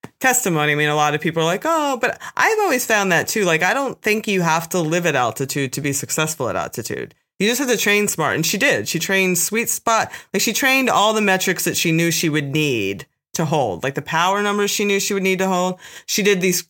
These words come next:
little, uh, microburst trainings. So she would, like, go really hard for fifteen seconds and then just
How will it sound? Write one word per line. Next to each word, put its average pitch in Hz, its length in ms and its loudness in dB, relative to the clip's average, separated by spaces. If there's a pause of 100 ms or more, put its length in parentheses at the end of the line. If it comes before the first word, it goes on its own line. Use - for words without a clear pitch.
(100)
little, 196 500 2
uh, 156 300 2
microburst 202 800 0
trainings. 240 500 0
So 185 100 -2
she 170 200 0
would, 170 180 2
like, 139 240 0 (180)
go 208 100 2
really 240 300 2
hard 185 320 2
for 190 100 -2
fifteen 180 320 -2
seconds 165 480 0
and 156 160 0
then 147 320 0 (1040)
just - 380 0